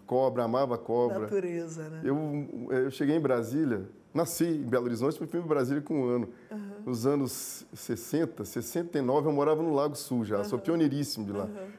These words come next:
Speaker 1: Na rua do lado do Perpétuo Socorro, embaixo de Beto Salomão.
Speaker 2: Aham.
Speaker 1: A gente andava ali no meio de cobra,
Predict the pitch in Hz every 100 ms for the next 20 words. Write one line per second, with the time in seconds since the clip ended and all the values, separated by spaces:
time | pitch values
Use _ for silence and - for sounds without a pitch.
0 | - 127 123 165 160 135 147 165 165 165
1 | 156 151 - 147 156 143 131 143 143 139
2 | 143 156 147 120 101 - 190 196 180 202
3 | - _ 131 156 196 147 143 127 160 185
4 | 160 139 - 156 156 156 156